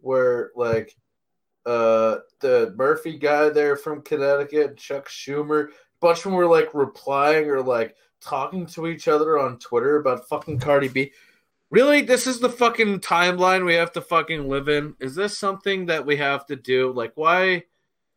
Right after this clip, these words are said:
That, she's the terrible fucking musician for one, but, like,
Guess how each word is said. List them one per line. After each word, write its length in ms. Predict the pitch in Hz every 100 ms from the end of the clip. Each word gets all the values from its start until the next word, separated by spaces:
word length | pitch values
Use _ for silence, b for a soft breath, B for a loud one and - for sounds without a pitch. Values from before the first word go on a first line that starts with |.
| _ _
That, 260 | 202 208 175 -
she's 320 | 285 285 226
the 260 | - 254 - -
terrible 440 | 285 285 208 196
fucking 440 | - 175 165 160
musician 560 | 143 131 131 131 131 110
for 120 | 113
one, 440 | 107 127 110 92 95
but, 160 | 123
like, 240 | 131 123